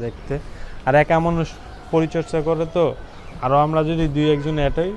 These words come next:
সুন্দর হবে, জিনিসটা আরও ভীষণ ভালো লাগবে। আর এই গাছের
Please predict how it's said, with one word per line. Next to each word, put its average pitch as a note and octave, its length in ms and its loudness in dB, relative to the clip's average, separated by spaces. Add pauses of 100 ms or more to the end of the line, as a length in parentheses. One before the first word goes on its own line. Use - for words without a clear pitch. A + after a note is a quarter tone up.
(260)
সুন্দর D#3 360 0
হবে, A#2 180 0 (120)
জিনিসটা B2 380 -6
আরও B2+ 180 -2
ভীষণ A#2+ 240 -8 (100)
ভালো A#2 200 -4
লাগবে। B2 220 -4 (760)
আর C3 80 -2 (160)
এই F3+ 140 4
গাছের F3+ 280 4